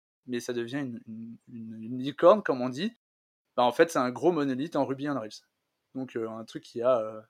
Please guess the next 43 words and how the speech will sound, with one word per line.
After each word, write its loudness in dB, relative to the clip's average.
plus -12
de -12
dix -10
ans, 2
qui -12
est -14
chi-, -12
qui -20
doit -14
être, -18
d'un -6
point -6
de -8
vue -10
technologie, -8
chiant. -6
Et 2
à 4
mon -2
avis, -2
ils -4
ont -4
pas 4
besoin -2
de -10
Kubernetes 0
pour -8
faire -4
tourner -8
un -2
monolithe. -8
Peut-être -6
qu'ils -20
l'utilisent, -14
mais -6
en -2
tout -10
cas, 2
ils 0
en -2
ont -4
pas 6
besoin -2